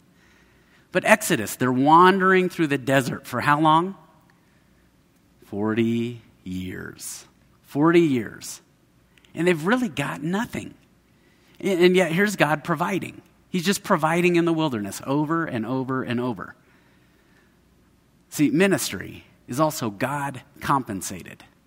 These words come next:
It's God compensated. It's God originated,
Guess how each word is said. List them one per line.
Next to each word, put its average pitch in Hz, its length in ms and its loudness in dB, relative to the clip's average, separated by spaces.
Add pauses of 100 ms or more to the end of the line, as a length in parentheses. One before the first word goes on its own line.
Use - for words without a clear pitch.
(260)
It's 160 180 -4
God 135 300 0
compensated. 92 800 -10 (1200)
It's - 120 -20
God 156 240 6
originated, 175 580 2